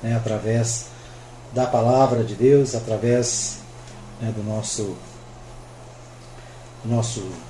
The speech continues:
Facebook também, da Rádio Mais F M em oitenta e sete ponto nove e também no,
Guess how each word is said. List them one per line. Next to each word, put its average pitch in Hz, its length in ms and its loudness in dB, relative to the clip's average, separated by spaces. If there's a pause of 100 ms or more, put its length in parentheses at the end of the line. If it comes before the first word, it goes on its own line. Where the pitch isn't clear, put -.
(640)
Facebook 180 500 4
também, 147 460 6
da 127 180 6
Rádio 123 360 4
Mais 120 180 4
F 117 180 0
M 117 280 4 (320)
em 113 100 0
oitenta 117 260 2
e 113 40 0
sete 117 260 2
ponto 120 240 -2
nove 117 400 4 (560)
e 117 80 -2
também 113 580 2 (600)
no, 101 600 -6